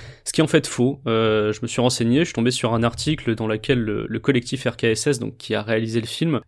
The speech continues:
euh, expliquait que il travaillait en fait déjà sur ce film quand, euh, la série de Netflix Stranger Things a, a été mise, euh, en production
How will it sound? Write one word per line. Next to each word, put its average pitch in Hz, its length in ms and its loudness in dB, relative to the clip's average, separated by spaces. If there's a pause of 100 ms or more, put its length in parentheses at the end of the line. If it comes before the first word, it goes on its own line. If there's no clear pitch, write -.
euh, 113 140 2
expliquait 139 520 2
que 156 160 0 (100)
il 107 460 -4 (220)
travaillait 131 300 4
en 165 60 2
fait 131 200 2
déjà 143 280 4
sur - 180 -8
ce - 120 -2
film 143 400 0 (120)
quand, 123 320 0
euh, 107 220 0 (260)
la - 220 -8
série 120 200 0
de 117 60 2
Netflix 120 460 0
Stranger 117 280 0
Things 127 280 -2
a, 107 60 0
a - 180 -4
été 117 200 -4
mise, 120 280 2
euh, 110 260 -2
en - 80 -4
production 117 500 -2